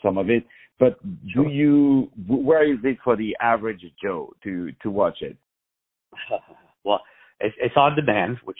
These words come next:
Speaker 2: basically means, uh, any of your cable carriers, uh, you know, Verizon, Fios, uh, DirecTV, Comcast, and anybody who's your cable carrier, it'll be on demand.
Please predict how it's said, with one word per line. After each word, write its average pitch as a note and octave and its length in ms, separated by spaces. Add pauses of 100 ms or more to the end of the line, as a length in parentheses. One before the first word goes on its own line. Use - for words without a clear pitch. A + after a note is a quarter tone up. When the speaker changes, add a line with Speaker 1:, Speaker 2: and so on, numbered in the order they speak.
Speaker 2:
basically G2+ 360
means, G2+ 340 (180)
uh, F2+ 180 (600)
any A2 220
of G#2 100
your G2+ 200
cable A2 320
carriers, F#2+ 460 (320)
uh, F2 400 (240)
you F#2 100
know, E2 100 (100)
Verizon, E2 340 (100)
Fios, G2 380 (880)
uh, E2+ 360 (920)
DirecTV, A2 880
Comcast, G#2+ 600
and C#3+ 120
anybody E3 380
who's - 100 (200)
your G#2 180
cable G#2 220
carrier, F2+ 440 (580)
it'll G2+ 160
be G2+ 160
on F#2+ 160
demand. E2+ 420